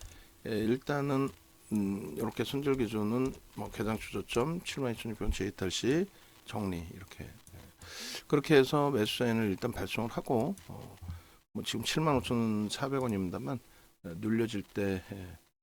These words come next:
한호가라도 밑에서 좀 편입하시는 걸로 그렇게 기준을 잡아드릴게요. 칠만 오천사백 원.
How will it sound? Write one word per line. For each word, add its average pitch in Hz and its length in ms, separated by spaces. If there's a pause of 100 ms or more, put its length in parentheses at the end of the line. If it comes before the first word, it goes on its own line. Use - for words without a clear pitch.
(140)
한호가라도 127 560
밑에서 101 400
좀 104 240
편입하시는 123 580
걸로 98 400 (840)
그렇게 - 300
기준을 92 320
잡아드릴게요. 101 680 (520)
칠만 127 460
오천사백 98 680
원. 92 140